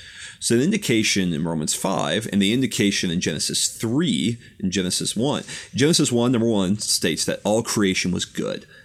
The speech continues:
Um, death is not necessarily portrayed in the scriptures as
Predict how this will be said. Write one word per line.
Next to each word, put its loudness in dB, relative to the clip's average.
Um, -2
death 0
is 0
not 0
necessarily 0
portrayed 0
in -2
the -2
scriptures -4
as -4